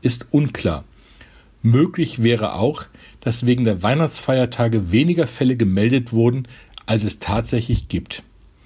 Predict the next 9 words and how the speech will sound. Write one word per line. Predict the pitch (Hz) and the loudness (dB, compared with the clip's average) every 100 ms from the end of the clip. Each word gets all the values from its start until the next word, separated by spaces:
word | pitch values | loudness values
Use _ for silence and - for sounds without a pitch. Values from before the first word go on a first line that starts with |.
| - - - - - - - | -20 -20 -20 -20 -20 -20 -4
In | 135 | 0
den | 135 127 | 2 2
Hamburger | 117 170 151 131 | 2 4 2 0
Krankenhäusern | - 156 190 151 107 107 107 139 180 117 | 0 0 2 0 2 2 2 0 -2 0
wurde | 110 120 | 2 4
nach | 117 110 - | 2 0 -2
Angaben | 107 127 135 131 | -2 0 2 2
der | 131 | 0
Behörde | 120 113 104 131 156 | 2 2 4 2 2